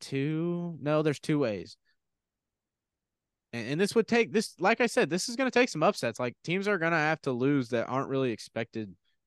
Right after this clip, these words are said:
You know, Washington or Oregon's gonna have to drop another game. Um, but I think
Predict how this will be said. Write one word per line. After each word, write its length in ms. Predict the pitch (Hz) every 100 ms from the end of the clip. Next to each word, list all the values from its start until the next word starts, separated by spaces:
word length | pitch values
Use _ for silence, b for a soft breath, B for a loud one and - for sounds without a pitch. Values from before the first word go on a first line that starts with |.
| _
You 80 | 113
know, 180 | 104 92 _ _ _ _ _ -
Washington 540 | 120 156 - 156 165
or 80 | 151
Oregon's 420 | 110 127 131 127
gonna 180 | 120 120
have 200 | 113 117
to 80 | 104
drop 320 | 110 110 110 _ _ _ _ _ -
another 340 | 110 110 107
game. 440 | 104 107 104 104 101 _ _ _ _
Um, 480 | 104 104 98 95 95 _ _ _ _ _ _ _ _ _ -
but 260 | 143 123 - _ _ _ _ -
I 60 |
think 200 | 139 170